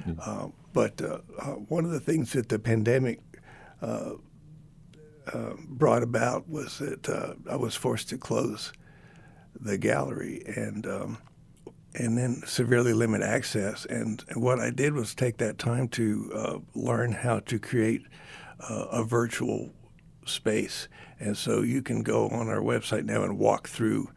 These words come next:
Speaker 2: an exhibition on your computer or your smartphone. And,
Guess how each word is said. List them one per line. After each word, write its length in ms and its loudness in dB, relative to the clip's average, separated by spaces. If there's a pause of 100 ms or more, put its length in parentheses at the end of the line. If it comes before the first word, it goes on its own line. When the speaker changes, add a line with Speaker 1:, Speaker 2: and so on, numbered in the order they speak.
(220)
Speaker 2:
an 160 -2
exhibition 800 -2 (500)
on 180 -4
your 180 -4
computer 640 0
or 120 -2
your 140 -2
smartphone. 680 -2
And, 200 -10